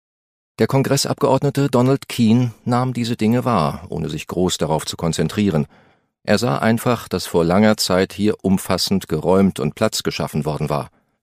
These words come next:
Irgendwann waren die obligatorischen Gesetzbücher aus dem Wartezimmer des Senators geschafft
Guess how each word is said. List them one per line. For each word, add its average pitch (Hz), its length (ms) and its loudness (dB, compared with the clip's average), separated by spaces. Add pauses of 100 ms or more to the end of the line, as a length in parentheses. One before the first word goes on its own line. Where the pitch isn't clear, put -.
(520)
Irgendwann 135 500 -2
waren 120 260 -2
die 110 160 -4
obligatorischen 107 720 0
Gesetzbücher 107 840 0
aus - 120 -6
dem 78 180 -2
Wartezimmer 92 520 2
des 85 140 -2
Senators 87 480 0
geschafft - 460 -2